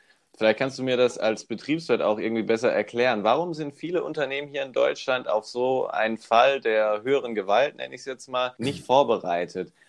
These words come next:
Warum brennt da nach drei Wochen ohne Geschäftstätigkeit schon der Baum? Ist das das Ergebnis von Globalisierung, von möglichst schlanken Produktionsprozessen oder wie ist das zu erklären?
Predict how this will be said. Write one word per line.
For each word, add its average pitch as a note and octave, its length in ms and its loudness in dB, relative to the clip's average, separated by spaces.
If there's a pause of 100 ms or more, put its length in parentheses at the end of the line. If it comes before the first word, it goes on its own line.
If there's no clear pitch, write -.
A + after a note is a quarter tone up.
(100)
Warum B2+ 280 2
brennt C3 260 2
da D3 100 2
nach C3 200 -2
drei A#2+ 340 2
Wochen C#3 260 -4
ohne B2 280 -4
Geschäftstätigkeit G#2+ 960 -2
schon A2 160 -2
der G#2+ 100 4
Baum? F#2+ 420 4
Ist F#2+ 200 -10
das G#2 240 -6
das G#2+ 160 -2
Ergebnis A2 480 0
von G2+ 420 -4
Globalisierung, A#2+ 1040 2
von G2+ 160 -4
möglichst G#2 440 -2
schlanken G#2+ 340 0
Produktionsprozessen C3 1300 -2
oder G#2+ 200 2
wie A2+ 100 -2
ist A2+ 140 -6
das A2+ 160 -10
zu - 100 0
erklären? F2+ 540 0